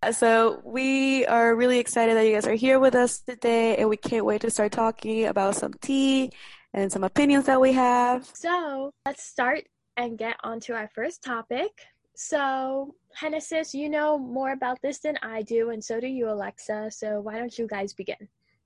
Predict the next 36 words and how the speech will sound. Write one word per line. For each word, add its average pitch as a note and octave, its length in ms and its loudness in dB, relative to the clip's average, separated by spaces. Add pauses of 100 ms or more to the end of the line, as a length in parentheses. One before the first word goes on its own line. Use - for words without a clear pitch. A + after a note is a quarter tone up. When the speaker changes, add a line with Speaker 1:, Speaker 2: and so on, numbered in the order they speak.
(600)
Speaker 1:
Well, A#3+ 420 6
we B3+ 120 2
can F#4 180 2
start D#4 200 4
with C#4+ 100 2
talking B3 480 0
about A3 320 0
TikTok. F#3+ 440 -4
It's - 160 -8
a G#3 120 0
huge A#3+ 340 -6
app. G#3 480 2 (460)
A F#3+ 80 2
lot G3 180 4
of A3 80 6
people A#3 300 0
are A3+ 80 6
using G#3 380 2
it, F#3+ 300 2 (380)
but F#3+ 460 4
the G3 340 6 (100)
two C4 220 0
top A3 380 0
people G3+ 400 0
right F#3 180 4
now F3 200 0
in F3+ 100 -12
this F3+ 240 -16
app F3+ 300 0
are - 160 0
Charli G3+ 420 0
D'Amelio F#3 560 0
and F3+ 140 -4
Dixie. G#3+ 480 -2
They're F#3+ 160 2
sisters. A#3 840 0